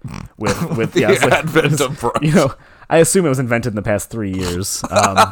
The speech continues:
Speaker 1: <laughs>
Speaker 2: because of Instagram. I get all of my history knowledge from Instagram. So
Speaker 1: <laughs>
Speaker 2: I've seen pictures of Abraham Lincoln, of mimosas on the beach, and that's about all I know about history.
Speaker 1: Yeah.
Speaker 2: Um, but I think with, uh, brunch being more popular, like, I think, you know,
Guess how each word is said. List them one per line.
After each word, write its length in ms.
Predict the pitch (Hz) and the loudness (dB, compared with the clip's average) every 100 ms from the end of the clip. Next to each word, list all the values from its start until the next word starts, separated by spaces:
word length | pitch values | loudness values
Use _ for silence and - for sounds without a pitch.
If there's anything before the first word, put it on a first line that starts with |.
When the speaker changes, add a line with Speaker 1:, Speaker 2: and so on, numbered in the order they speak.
| - | 0
Speaker 1:
<laughs> 180 | - - | -4 -4
Speaker 2:
because 220 | 127 139 | 0 0
of 80 | 127 | 0
Instagram. 420 | - 117 107 92 | -4 -4 -4 -2
I 60 | 101 | 0
get 100 | 120 | 0
all 140 | 110 | 0
of 80 | 110 | 0
my 100 | 104 | -2
history 340 | 98 101 - 90 | -2 -4 -4 -6
knowledge 260 | 90 90 | -4 -6
from 80 | 92 | -8
Instagram. 540 | 87 90 76 78 78 78 | -10 -10 -10 -10 -8 -8
So 640 | 92 90 208 156 - 170 - | -6 -6 -6 -8 -10 -12 -10
Speaker 1:
<laughs> 60 | - | 2
Speaker 2:
I've 140 | 160 | 2
seen 100 | 156 | 2
pictures 200 | 135 110 | -2 -2
of 60 | 107 | -4
Abraham 340 | 101 107 101 | -2 -2 -2
Lincoln, 500 | 98 104 101 98 101 101 _ _ - | -2 -4 -4 -4 -6 -10 _ _ -12
of 200 | 85 87 | -10 -6
mimosas 400 | 92 95 95 95 | -4 -4 -4 -6
on 80 | 90 | -6
the 80 | 85 | -6
beach, 400 | 101 101 - 87 | -6 -6 -8 -8
and 100 | 104 | -6
that's 160 | 107 | -6
about 140 | 120 107 | -4 -2
all 120 | 110 | -2
I 60 | |
know 140 | 107 110 | -2 -4
about 160 | 110 | -6
history. 380 | 127 - - 73 _ - | -8 -12 -12 -14 _ -12
Speaker 1:
Yeah. 220 | 139 170 - - - | -10 -10 -12 -20 -8
Speaker 2:
Um, 460 | 135 104 90 87 - _ _ _ _ _ _ _ _ - | -2 -2 -4 -8 -14 _ _ _ _ _ _ _ _ -14
but 200 | 123 110 | -6 -2
I 80 | 104 | -2
think 260 | 101 139 113 | -2 -6 -4
with, 240 | 120 110 | -4 -4
uh, 200 | 101 87 80 | -4 -6 -4
brunch 280 | 107 107 - | -4 -4 -6
being 280 | 95 92 | -8 -8
more 220 | 80 101 92 | -6 -6 -4
popular, 420 | 92 90 87 87 | -6 -6 -8 -8
like, 140 | 78 | -10
I 60 | 78 | -12
think, 220 | 101 87 - | -10 -12 -14
you 100 | 82 | -14
know, 180 | 78 | -14